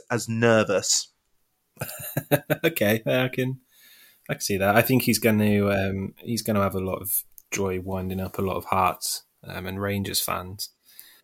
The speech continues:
Speaker 2: um, up there. <laughs> Uh, but the, I
Speaker 1: Not Celtic though. Has he got respect for Celtic?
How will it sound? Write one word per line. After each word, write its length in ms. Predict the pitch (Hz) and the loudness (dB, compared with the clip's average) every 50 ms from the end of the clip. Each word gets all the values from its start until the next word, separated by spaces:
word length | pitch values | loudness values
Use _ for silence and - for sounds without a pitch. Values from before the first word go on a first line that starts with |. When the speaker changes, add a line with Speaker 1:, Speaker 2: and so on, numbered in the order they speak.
| _ _ _ _ _ _ _ _ _ _ - | _ _ _ _ _ _ _ _ _ _ -10
Speaker 2:
um, 500 | 95 92 92 92 90 90 92 92 92 95 _ _ _ _ _ _ _ _ _ _ _ _ - _ _ _ _ _ - _ _ _ _ - | -8 -6 -6 -6 -6 -6 -8 -8 -10 -14 _ _ _ _ _ _ _ _ _ _ _ _ -20 _ _ _ _ _ -20 _ _ _ _ -2
up 160 | 117 - - | -2 0 2
there. 320 | 110 107 113 113 - - - | 4 6 6 6 6 2 -6
<laughs> 40 | - - | -10 -6
Uh, 260 | - 117 110 110 117 113 | -4 -2 0 2 0 0
but 260 | 101 - 131 110 95 | 0 0 -2 2 6
the, 360 | 127 123 120 120 120 120 - - - - - - - - - - | 6 8 8 8 6 4 0 -8 -18 -20 -18 -20 -18 -16 -12 -8
I 220 | - - 117 120 117 95 | -2 2 4 4 4 2
Speaker 1:
Not 180 | 117 127 117 104 | 0 -4 -4 -2
Celtic 440 | - - 113 101 - - 104 90 - | 0 0 0 0 0 -4 -6 -4 -2
though. 140 | 98 92 | -2 -2
Has 100 | 95 98 | -2 -4
he 60 | 113 107 | -4 0
got 140 | - 120 | 0 0
respect 320 | - 107 - - 104 - - | 0 0 0 0 -2 -2 -2
for 60 | - | -4
Celtic? 420 | 95 - 92 92 - - 95 - | -8 -8 -6 -6 -8 -10 -12 -12